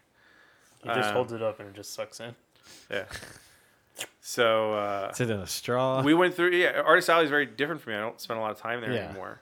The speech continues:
Speaker 3: That's the same with us.
Speaker 2: Um,
Speaker 3: And then you also have
Speaker 2: I
Speaker 3: Funko back here at the back, which hurts it.
Speaker 2: Yeah, well, if you go at twelve, it's fine because it's empty.
Speaker 3: Yeah.
Speaker 2: I mean, they're already sold out of everything. That spot is those weird kind of,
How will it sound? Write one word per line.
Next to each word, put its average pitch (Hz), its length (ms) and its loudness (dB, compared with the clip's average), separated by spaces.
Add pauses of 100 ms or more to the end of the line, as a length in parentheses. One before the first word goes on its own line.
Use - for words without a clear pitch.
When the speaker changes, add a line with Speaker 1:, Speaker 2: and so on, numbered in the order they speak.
(140)
Speaker 3:
That's 135 280 0
the - 60 -6
same 113 180 -2
with 104 80 -2
us. 107 400 0
Speaker 2:
Um, 95 200 -16 (600)
Speaker 3:
And 147 60 2
then 170 80 8
you 185 60 10
also 139 180 10
have 139 100 10
Speaker 2:
I - 20 -4 (220)
Speaker 3:
Funko 147 200 4
back 117 200 4
here 110 80 -2
at 104 100 -4
the 107 100 -4
back, 110 300 -2
which 110 200 -8
hurts 110 300 -4
it. 104 160 -8 (600)
Speaker 2:
Yeah, 143 320 10
well, 175 280 12
if 156 140 6
you 160 100 -2
go 165 240 12
at - 80 4
twelve, 147 420 8
it's - 140 -8
fine 113 380 4
because 110 240 -10
it's 101 160 -18
empty. 131 400 0 (140)
Speaker 3:
Yeah. 107 300 -10
Speaker 2:
I - 40 -14
mean, 113 120 -6
they're 120 120 4
already 120 200 4
sold 110 220 -4
out 113 140 4
of 113 60 4
everything. 104 460 -8 (500)
That 185 240 10
spot 139 380 10
is 113 120 -4
those 117 240 -4
weird 131 560 2
kind 123 320 -2
of, 110 400 -6